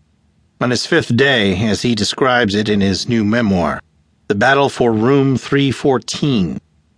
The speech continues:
my year of hope and despair in a New York City high school." His students schooled him in just how wrong he was.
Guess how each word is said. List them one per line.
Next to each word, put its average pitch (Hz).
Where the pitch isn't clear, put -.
my 107
year 113
of 98
hope 165
and 127
despair 101
in 101
a 98
New 101
York 123
City 123
high 117
school." -
His -
students 127
schooled 147
him -
in 104
just 113
how 107
wrong 92
he 104
was. 95